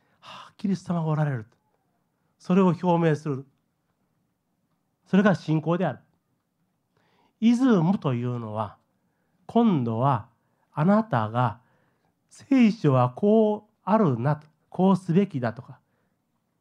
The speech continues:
キリスト教はこういう教えなのだと、教義に変えることなんですよ。クリードに変えること。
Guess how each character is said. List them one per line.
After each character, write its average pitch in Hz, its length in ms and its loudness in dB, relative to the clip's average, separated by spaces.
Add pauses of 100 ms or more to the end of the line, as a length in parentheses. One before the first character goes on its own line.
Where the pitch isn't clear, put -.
(580)
キ - 100 -2
リ 226 120 4
ス 226 80 -6
ト 214 140 0
教 208 240 -2
は 175 160 2
こ 214 300 -2
う 233 80 4
い 233 40 4
う 233 100 2
教 185 120 0 (160)
え 214 140 2
な 180 120 0
の 123 160 -2
だ 135 160 -2
と、 - 100 -18 (1900)
教 277 260 4
義 160 180 -2
に 139 160 -4
変 151 180 -2
え 143 60 0
る 147 80 -2
こ 151 120 -8
と 123 100 -8
な 110 120 -8
ん 104 60 -12
で 113 80 -18
す - 80 -20
よ。 180 100 -20 (1200)
ク - 120 0
リ 247 140 6
ー - 20 4
ド 202 80 4
に 135 100 -2
変 123 160 -8
え 117 40 -6
る 120 80 -14
こ 117 100 -18
と。 110 140 -20